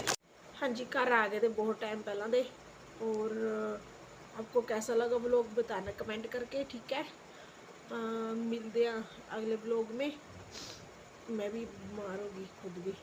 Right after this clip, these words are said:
मेरी भी आवाज़ अब चेंज होगी, आपको पता लग गया होगा कि आवाज़ चेंज होगी मेरी भी, क्योंकि एक को जुकाम होएगा तो सारे को होके जाएगा घर से।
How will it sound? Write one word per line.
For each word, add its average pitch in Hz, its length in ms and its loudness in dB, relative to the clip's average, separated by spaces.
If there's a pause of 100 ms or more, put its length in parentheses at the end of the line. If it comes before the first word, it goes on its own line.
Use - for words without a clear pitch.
(200)
मेरी 175 240 -4
भी 185 160 -2
आवाज़ 175 280 -4
अब 165 100 -10
चेंज 175 300 -2
होगी, 170 180 0
आपको - 280 -6
पता 180 220 -8
लग 185 180 -4
गया 190 200 -2
होगा 185 280 -8 (580)
कि 233 80 6
आवाज़ 196 280 2
चेंज 190 320 2
होगी 202 220 0
मेरी 185 260 0
भी, 196 140 -4 (1500)
क्योंकि 254 280 -2
एक 247 300 10
को 262 180 8
जुकाम 240 420 6
होएगा 247 260 10
तो 233 120 4
सारे 233 300 2
को 254 120 2
होके 226 240 2
जाएगा 180 340 0
घर 202 200 -6
से। 190 220 -6